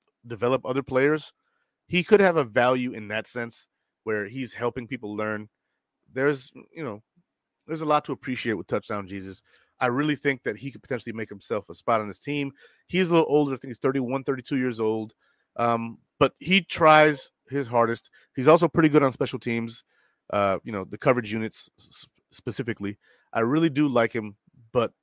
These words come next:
there's no guarantee he can make this team. And John Herring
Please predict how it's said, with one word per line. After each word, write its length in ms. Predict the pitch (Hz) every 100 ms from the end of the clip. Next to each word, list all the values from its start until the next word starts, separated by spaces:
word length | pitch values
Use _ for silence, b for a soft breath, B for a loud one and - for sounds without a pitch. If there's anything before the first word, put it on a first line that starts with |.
| _
there's 180 | 123 113
no 140 | 131
guarantee 320 | 123 123 110
he 60 | 123
can 100 | 110
make 140 | 107
this 140 | - 98
team. 240 | - 85 _ _ _ _ _ _ _ _ _ _ _ _ _ _ _ _ _ _ _ _ _ _ _ _
And 300 | 113 110 104
John 200 | 107 135
Herring 300 | 135 135 131